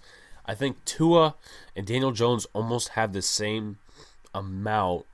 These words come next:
of touchdowns than interceptions. With that being said, Tua has missed, I think, two, three games this season. So you can't really say, "Oh, well, this one's better than this one"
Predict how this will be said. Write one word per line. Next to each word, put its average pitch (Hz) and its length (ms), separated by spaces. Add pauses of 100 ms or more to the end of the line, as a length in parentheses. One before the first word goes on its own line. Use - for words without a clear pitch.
(520)
of 90 120
touchdowns 107 500
than 95 120
interceptions. 95 920 (420)
With 175 240
that 214 180
being 131 300
said, 113 640 (680)
Tua 139 320
has 117 280
missed, 110 600 (480)
I 98 80
think, 95 300
two, 107 220
three 110 200
games 95 380
this 71 100
season. - 380
So - 160
you 82 180
can't 110 260
really 101 180
say, 92 260
"Oh, 127 240
well, 90 180
this 101 300
one's 101 140
better 92 180
than 80 180
this 85 220
one" 82 180